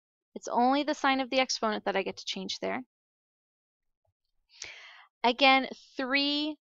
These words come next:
over two to infinity is going to become a bigger and bigger number, so this is going to approach, this part here will approach infinity,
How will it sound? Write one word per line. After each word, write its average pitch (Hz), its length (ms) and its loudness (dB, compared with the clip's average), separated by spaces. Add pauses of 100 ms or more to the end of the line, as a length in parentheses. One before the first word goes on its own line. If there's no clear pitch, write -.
over 240 240 4
two 254 640 -4 (220)
to - 120 -4
infinity 240 760 -4
is 214 200 -2
going 220 240 -2
to 214 280 -4 (180)
become - 300 -4
a 214 100 2
bigger 226 380 2
and 226 140 2
bigger 214 220 0
number, 214 360 2
so - 240 -6
this 214 160 -4
is - 120 -12
going 214 200 -4
to - 180 0
approach, - 680 0 (580)
this 226 180 -4
part - 240 -2
here 226 300 -2
will 214 200 0
approach - 600 -2 (380)
infinity, 208 580 -6